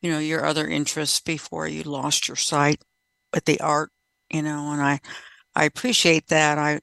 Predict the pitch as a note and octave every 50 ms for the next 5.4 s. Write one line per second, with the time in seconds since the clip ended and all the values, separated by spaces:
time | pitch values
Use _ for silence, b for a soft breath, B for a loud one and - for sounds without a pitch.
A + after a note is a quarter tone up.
0 | _ - - D3+ D3+ D3 D3 D3 D3 D3+ D3+ D3 D3 D3 C#3+ - _ _ _ _
1 | _ _ _ _ _ - _ - - D3 D3+ D#3 D3+ D3+ D3+ D3+ - - _ _
2 | - D#3 D3+ D3+ D3+ D3+ D3 D3+ D3+ C#3+ _ - - - - - - - F3 E3+
3 | E3 D#3+ D#3+ D#3+ D3+ D3 - _ _ _ - - D#3+ D#3 D#3+ D3+ D#3 E3 D#3 D#3+
4 | D#3+ - - E3+ D#3+ D3+ C#3 - E3 D#3 D3+ - - E3 D#3+ D#3 - - D#3+ D3+
5 | D3+ D#3 D#3 D3 C#3+ D3 C#3+ C#3